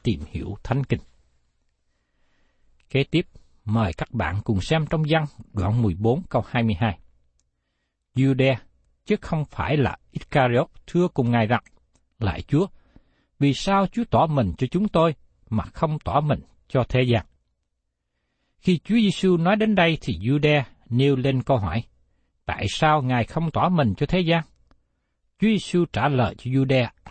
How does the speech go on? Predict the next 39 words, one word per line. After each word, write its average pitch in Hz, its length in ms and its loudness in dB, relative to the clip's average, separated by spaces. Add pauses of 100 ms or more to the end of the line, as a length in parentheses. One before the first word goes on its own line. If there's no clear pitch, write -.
(140)
trong 120 240 0
những 95 200 -4 (100)
câu 135 260 2 (140)
kế 143 120 0 (100)
tiếp 208 160 -2 (200)
của 113 160 0
đoạn 90 200 -4
này. - 160 -4 (1120)
Mời 110 180 0
các - 240 -6
bạn 104 420 -4
cùng 104 160 -2
xem 170 220 0 (560)
trong 131 220 0 (600)
Giăng 139 320 0
đoạn 107 220 0
mười 95 140 2
bốn, 143 260 0 (280)
câu 123 180 0
hai 131 160 0
mươi 123 120 0
ba 120 360 2
đến 113 200 -4
hai 117 300 0
mươi 87 140 -2
bốn. 98 220 -2 (1400)
Chúa 151 160 0
Giêsu 120 560 0
đáp 147 200 0
rằng, 113 160 -2 (840)
"Nếu 135 220 2
ai 139 320 0
yêu 151 220 2
mến 160 220 0
ta 156 300 0 (220)
thì 95 120 -4
dân 147 400 -2
giữ 101 300 0
lời 143 220 -2